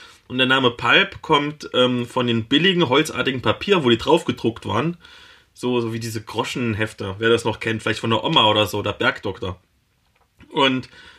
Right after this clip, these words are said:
ja genau, diese Pulps waren halt die Nachfolger der Groschenromane aus dem neunzehnten Jahrhundert.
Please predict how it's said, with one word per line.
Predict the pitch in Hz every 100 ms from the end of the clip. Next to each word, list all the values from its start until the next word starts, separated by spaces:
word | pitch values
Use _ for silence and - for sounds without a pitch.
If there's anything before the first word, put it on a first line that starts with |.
| -
ja | 185
genau, | 175
diese | 117 120 117
Pulps | 135 170 147
waren | 139
halt | 131
die | 120
Nachfolger | 127 160 - 156 135
der | 113
Groschenromane | 113 151 165 143 123 131 117
aus | 117
dem | 123
neunzehnten | 117 127 - 117 113 113
Jahrhundert. | 101 135 175 180 185